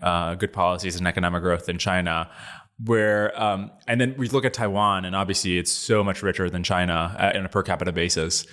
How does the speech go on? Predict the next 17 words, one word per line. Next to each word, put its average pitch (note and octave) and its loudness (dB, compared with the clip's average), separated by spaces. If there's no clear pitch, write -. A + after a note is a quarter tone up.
Would B2+ 0
that C#3+ 0
have D3 -4
been A#2 0
what G#2 2
China A#2 0
would G2 0
have F2 -4
been F#2 -2
like F2+ 0
if F#2 -6
the F#2 0
nationalists F2+ 0
had F2+ 0
remained F#2+ -2
in E2+ -8
power? - -2